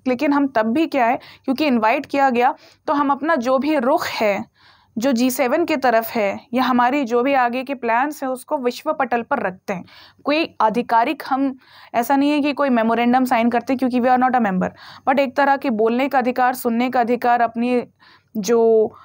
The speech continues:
अ, मर्जी है, हमारे जो रुख है, हमारे जो ओपिनियन, उसको जाहिर करने का अधिकार हमको मिलता है इसके ज़रिए। तो हमने कई सारी चीज़ों पर अपने बातें रखी, जैसे कि एनवायरनमेंट कंसर्न्स, एनर्जी कंसर्न्स, क्लाइमेट चेंज कंसर्न्स,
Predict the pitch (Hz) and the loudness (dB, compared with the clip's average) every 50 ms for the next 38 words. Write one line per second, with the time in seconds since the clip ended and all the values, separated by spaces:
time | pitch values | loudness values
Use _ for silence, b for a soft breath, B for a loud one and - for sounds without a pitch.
0 | B B B _ - 220 220 220 220 220 240 262 285 285 254 269 302 302 285 262 | B B B _ 2 2 2 4 4 4 2 2 2 0 -2 -2 -4 -4 -2 -2
1 | 262 240 240 240 240 233 226 226 226 233 247 247 214 233 240 233 233 220 240 302 | 0 0 0 0 0 0 2 2 2 2 2 0 2 2 2 2 2 2 2 0
2 | 311 - 277 269 240 233 226 233 220 233 226 220 - 240 247 269 277 285 277 277 | 0 0 -2 0 2 2 0 0 0 0 -2 0 0 0 0 2 0 0 0 0
3 | 285 254 214 240 254 277 359 359 311 330 320 285 285 262 277 247 226 226 226 220 | -2 0 0 2 2 2 0 0 2 0 2 2 2 2 2 0 2 0 0 0
4 | 226 220 220 214 220 B B B B B B - 233 233 233 247 233 208 190 190 | 2 2 2 2 0 B B B B B B 0 0 0 0 0 -2 -4 -4 -8
5 | 190 - - 214 220 226 214 214 208 - - 220 202 208 208 214 220 269 294 B | -6 -4 -2 -2 0 0 -2 -4 -6 -4 -4 -2 0 0 0 2 0 0 -2 B
6 | B B B B B 277 262 269 269 285 302 294 294 302 349 339 285 285 262 262 | B B B B B -2 0 2 2 2 0 0 0 2 2 2 4 2 2 2
7 | 269 254 - 247 226 247 226 240 233 226 233 233 226 214 214 208 196 226 220 220 | 0 0 -2 0 -2 0 0 0 -2 -2 -2 -4 0 0 0 0 0 0 -2 -2
8 | 214 - - 240 214 220 214 - 247 226 - 247 233 220 214 208 208 208 208 214 | -4 -2 -4 -2 -2 -2 -2 -2 -4 -4 -2 -2 -2 -2 -2 0 0 0 2 2
9 | 220 226 233 226 220 220 226 220 B B B B B B - - 240 233 226 - | 0 0 0 -2 -2 -4 -6 -10 B B B B B B -4 -2 0 0 0 0
10 | - 240 226 220 220 220 220 - - - 247 240 240 247 240 233 233 254 247 - | 0 0 2 2 0 -2 -4 -6 -6 -4 -2 0 2 2 0 0 0 -2 0 0
11 | 240 220 220 220 - 247 226 226 226 226 - - - 254 233 240 247 254 262 269 | 0 0 0 -2 -2 0 0 0 0 -2 -4 -2 0 0 2 2 2 0 0 -2
12 | 240 - 254 247 240 240 - 247 233 226 220 - 233 220 226 226 226 226 B | -2 -2 -2 -2 -2 -2 0 0 0 0 0 2 2 2 2 2 0 -2 B